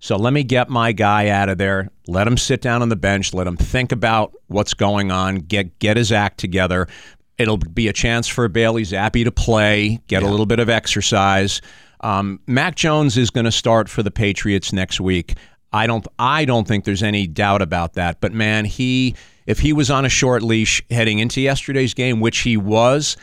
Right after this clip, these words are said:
Speaker 1: it's, it's gonna be like that.
Speaker 2: I, I don't think, uh, pulling the trigger on him is gonna take that much pushing much
Speaker 1: It's,
Speaker 2: right now.
Speaker 1: it, it is not.
Speaker 2: Yeah.
Speaker 1: And, you know, and listen, he's, he's only part of the problem. They've got so many issues. And Matthew Judon got i-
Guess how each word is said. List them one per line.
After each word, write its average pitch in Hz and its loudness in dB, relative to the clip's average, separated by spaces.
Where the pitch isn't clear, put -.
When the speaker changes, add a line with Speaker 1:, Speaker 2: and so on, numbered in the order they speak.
Speaker 1:
it's, - -4
it's 120 -4
gonna 113 0
be 107 2
like 95 0
that. 82 -4
Speaker 2:
I, 117 -2
I - 0
don't 135 -2
think, 120 -2
uh, 107 -2
pulling 120 2
the 92 -2
trigger 104 -2
on 90 0
him 87 -2
is 87 -4
gonna 90 -2
take 95 -2
that 90 -4
much - -6
pushing 92 -4
much 78 -8
Speaker 1:
It's, 127 2
Speaker 2:
right 87 0
now. 85 -2
Speaker 1:
it, 131 2
it 127 0
is 113 2
not. 78 -6
Speaker 2:
Yeah. - -2
Speaker 1:
And, 160 2
you 185 0
know, 165 2
and 160 2
listen, 156 0
he's, 202 0
he's 233 2
only 139 2
part 127 2
of 104 0
the 90 -2
problem. 85 -2
They've 160 -2
got 110 -4
so 180 0
many 117 2
issues. 104 0
And 104 0
Matthew 123 -2
Judon 135 0
got 139 0
i- 139 -4